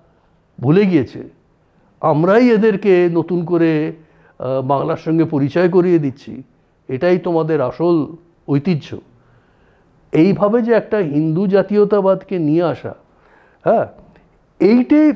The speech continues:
এইটাই আমি বলবো সেরমভাবে সফল হচ্ছে না। বরঞ্চ যেটা হচ্ছে সেটার অন্য অনেক কারণ আছে। যেটা হচ্ছে সেটা কিন্তু এই উত্তর ভারতীয় খানিকটা,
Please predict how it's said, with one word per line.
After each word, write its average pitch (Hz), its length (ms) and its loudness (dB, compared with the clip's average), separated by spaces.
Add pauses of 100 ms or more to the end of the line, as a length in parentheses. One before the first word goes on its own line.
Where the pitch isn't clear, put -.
(100)
এইটাই 233 440 2
আমি 294 180 4
বলবো 247 420 -2 (220)
সেরমভাবে 196 440 0
সফল 135 360 -6
হচ্ছে 101 280 -12
না। - 120 -20 (920)
বরঞ্চ 233 320 4
যেটা 269 340 2 (160)
হচ্ছে 143 680 -4 (680)
সেটার 240 280 0
অন্য 240 280 4
অনেক 254 280 2
কারণ 180 320 0
আছে। 110 240 -14 (1160)
যেটা 196 260 0
হচ্ছে 202 360 0
সেটা 269 240 -2
কিন্তু 262 320 2
এই 262 120 2
উত্তর 208 420 -2
ভারতীয় 262 520 0
খানিকটা, 156 640 -4